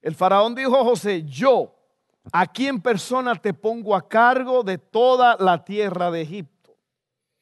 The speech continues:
Luego el Faraón se quitó de la mano el anillo con su sello oficial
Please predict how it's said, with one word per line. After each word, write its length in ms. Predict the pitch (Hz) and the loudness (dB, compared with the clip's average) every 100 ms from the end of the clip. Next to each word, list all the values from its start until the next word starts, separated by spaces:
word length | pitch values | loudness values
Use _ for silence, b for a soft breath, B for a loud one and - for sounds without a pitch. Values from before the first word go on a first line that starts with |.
| _ _ _ _ | _ _ _ _
Luego 420 | 156 190 294 320 | -2 4 4 4
el 80 | 262 | 2
Faraón 420 | 262 247 240 269 | 4 6 6 2
se 220 | 214 254 | 0 -2
quitó 360 | 208 170 240 247 | -2 -6 0 2
de 80 | 240 | 4
la 140 | 220 | 2
mano 320 | 208 226 226 | 2 -2 0
el 80 | 214 | 2
anillo 800 | 208 208 233 202 185 190 208 214 _ | 0 0 -4 -4 -4 -4 -4 -8 _
con 180 | - 190 | -10 -10
su 160 | - 175 | -8 -10
sello 360 | - 214 220 | -4 -2 -2
oficial 680 | 202 196 175 180 180 170 165 | -4 -6 -12 -4 -2 -2 -4